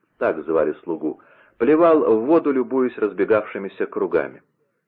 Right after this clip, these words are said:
Портос утверждал, что такое занятие свидетельствует о склонности к созерцанию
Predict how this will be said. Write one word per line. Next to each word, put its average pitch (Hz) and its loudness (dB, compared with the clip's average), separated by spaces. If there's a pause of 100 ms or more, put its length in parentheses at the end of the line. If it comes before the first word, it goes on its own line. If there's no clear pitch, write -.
(400)
Портос 123 2
утверждал, 117 2
что - -8
такое 104 4
занятие 110 0
свидетельствует 98 -2
о 90 -4
склонности 87 -2
к - -16
созерцанию 170 0